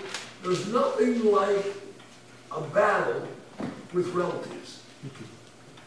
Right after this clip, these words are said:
Nothing like siblings getting at it. Now, I didn't have that problem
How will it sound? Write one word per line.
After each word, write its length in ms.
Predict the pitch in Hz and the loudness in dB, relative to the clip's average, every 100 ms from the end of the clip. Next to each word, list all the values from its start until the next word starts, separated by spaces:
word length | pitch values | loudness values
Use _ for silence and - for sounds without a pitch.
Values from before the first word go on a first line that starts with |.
| - - | -18 -4
Nothing 380 | 208 247 254 226 | 2 2 4 4
like 240 | 214 214 | 4 2
siblings 680 | - - 233 226 180 170 135 135 | 0 -2 2 2 2 -2 -6 -2
getting 300 | 180 208 208 208 | 2 4 4 2
at 280 | - 180 | 0 0
it. 180 | 175 - - - - - - - | -2 -6 -10 -16 -20 -20 -20 -12
Now, 120 | 156 151 | -8 -4
I 140 | 185 | -2
didn't 220 | 185 202 | -2 0
have 180 | - 240 | 0 2
that 240 | 214 - | 2 0
problem 400 | - - 165 233 | 0 -2 -2 -6